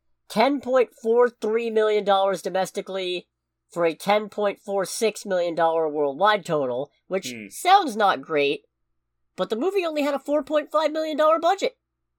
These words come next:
Speaker 2: Oh, okay.
Speaker 1: Yeah.
Speaker 2: Yeah, I was saying, I wanna say it came out, I think it came out in Australia, too, last year before coming to the States, so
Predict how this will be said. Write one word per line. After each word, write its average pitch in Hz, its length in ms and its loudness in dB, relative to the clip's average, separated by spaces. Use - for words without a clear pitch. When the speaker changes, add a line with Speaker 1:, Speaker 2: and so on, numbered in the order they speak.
Speaker 2:
Oh, 202 420 0
okay. 104 460 -10
Speaker 1:
Yeah. 349 340 0
Speaker 2:
Yeah, 143 160 -4
I 113 40 -2
was 95 140 -8
saying, 120 240 -4
I 101 40 -4
wanna 131 220 -6
say 123 180 -8
it - 140 -18
came 117 200 -12
out, 113 220 -6
I 98 120 -12
think 127 180 -14
it - 80 -20
came 120 120 -8
out 113 160 -6
in 101 80 -8
Australia, 107 640 -6
too, 104 480 -8
last 101 460 -6
year 98 260 -8
before 87 320 -12
coming 95 280 -16
to 95 100 -18
the - 80 -20
States, 87 500 -10
so 82 560 -12